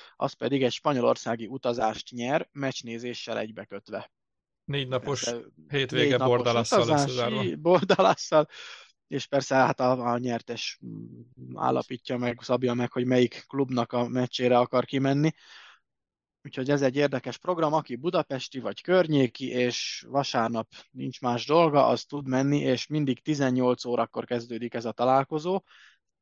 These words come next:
Speaker 1: és mindig az előzetes tervek szerint, és ahogy most áll, mindig a vasárnap esti tizennyolc harmincas meccs lesz,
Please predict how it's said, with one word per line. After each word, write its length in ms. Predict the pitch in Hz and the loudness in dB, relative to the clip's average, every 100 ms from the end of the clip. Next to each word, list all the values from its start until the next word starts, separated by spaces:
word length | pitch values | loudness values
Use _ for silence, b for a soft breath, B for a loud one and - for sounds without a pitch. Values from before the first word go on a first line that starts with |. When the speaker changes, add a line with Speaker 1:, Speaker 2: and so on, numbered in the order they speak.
| - | -8
Speaker 1:
és 240 | 135 - | -6 -4
mindig 720 | 151 180 175 139 156 170 160 - _ _ | 0 2 2 4 4 2 -2 -20 _ _
az 200 | 135 123 | -12 -6
előzetes 560 | 123 127 127 117 110 - | -2 0 0 -2 -4 -4
tervek 320 | 123 117 110 | -2 -2 -4
szerint, 400 | - 127 139 123 | -4 0 0 -2
és 140 | 113 | -6
ahogy 200 | 110 113 | -4 -4
most 260 | 120 120 - | -4 -4 0
áll, 180 | 151 165 B B | 2 2 B B
mindig 420 | 147 165 147 143 | 0 4 6 6
a 80 | 135 | 6
vasárnap 580 | 135 139 - 120 117 - | 4 2 0 0 0 -4
esti 260 | 127 - | -6 -8
tizennyolc 600 | - 147 139 127 127 127 | -4 0 2 2 2 2
harmincas 540 | - 127 123 120 113 - | 0 -2 0 -2 -6 -6
meccs 540 | 117 117 - - - | -6 -6 -6 -6 -6
lesz, 420 | - 110 - - | -4 -4 -4 -12